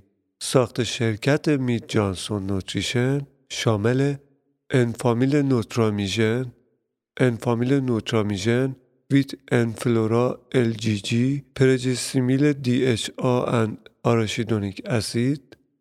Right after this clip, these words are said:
سیمیلاک اکسپرت کیر آلیمنتوم مال شرکت ابوت نوتریشن. نوع هیدرولیز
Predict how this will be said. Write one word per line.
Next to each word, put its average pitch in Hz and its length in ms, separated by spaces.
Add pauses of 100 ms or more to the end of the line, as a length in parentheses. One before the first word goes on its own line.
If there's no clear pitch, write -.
(140)
سیمیلاک 139 760
اکسپرت 117 680
کیر 151 420 (100)
آلیمنتوم 104 760 (320)
مال 135 220
شرکت 117 460 (140)
ابوت 131 420
نوتریشن. 95 480 (380)
نوع 165 280
هیدرولیز 117 840